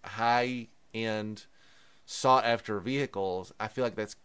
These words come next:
almost the only way to go right now is to get 'em, and I'll be able to kinda complete 'em here and there instead of trying to spend thousands of dollars on just one of 'em complete. I, I'll work <laughs> my way there.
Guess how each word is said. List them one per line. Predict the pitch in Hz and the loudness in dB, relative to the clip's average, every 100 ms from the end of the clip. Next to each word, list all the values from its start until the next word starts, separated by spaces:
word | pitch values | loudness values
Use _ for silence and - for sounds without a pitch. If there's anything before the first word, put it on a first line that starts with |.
| - - | -10 -4
almost | 139 127 - | -2 -2 -6
the | 107 | -6
only | 101 104 120 | -4 -4 -2
way | 117 123 | 0 0
to | 117 | 0
go | 113 117 | -2 0
right | 113 80 | 0 -4
now | 92 98 110 127 131 - - - - | -6 -4 -2 -4 -6 -16 -20 -20 -10
is | 101 - | -8 -8
to | 95 | -6
get | 107 107 | -2 -2
'em, | 101 98 90 104 | -2 -6 -12 -8
and | 95 95 | -6 -4
I'll | 95 90 98 | -2 -4 -8
be | 104 | -6
able | 104 | -6
to | 92 - | -6 -10
kinda | 98 98 | -10 -8
complete | 87 - 101 | -12 -10 -8
'em | 85 | -8
here | 95 92 | -8 -8
and | 90 | -4
there | 95 92 87 - | -4 -2 -4 -8
instead | 92 - 104 | -12 -8 -8
of | 92 | -6
trying | 101 95 | -6 -6
to | 87 - _ _ - - - | -8 -16 _ _ -20 -20 -16
spend | - 143 113 | -4 -2 0
thousands | 123 131 139 110 92 | 4 6 6 4 -8
of | 98 | -4
dollars | 95 95 95 98 - - | -2 0 -2 -6 -10 -6
on | 95 90 87 85 | -4 -4 -6 -10
just | 104 - | -10 -10
one | 92 98 110 98 | -6 -2 0 -2
of | 90 | -6
'em | 87 | -10
complete. | - 85 98 98 92 - - - - - | -12 -12 -6 -4 -6 -14 -20 -20 -20 -8
I, | 98 - - - | -8 -8 -8 0
I'll | 98 92 | 0 2
work | 117 123 | 0 0
<laughs> | 147 131 | 4 4
my | |
way | 143 120 | 4 2
there. | 101 101 90 82 | 0 2 2 -2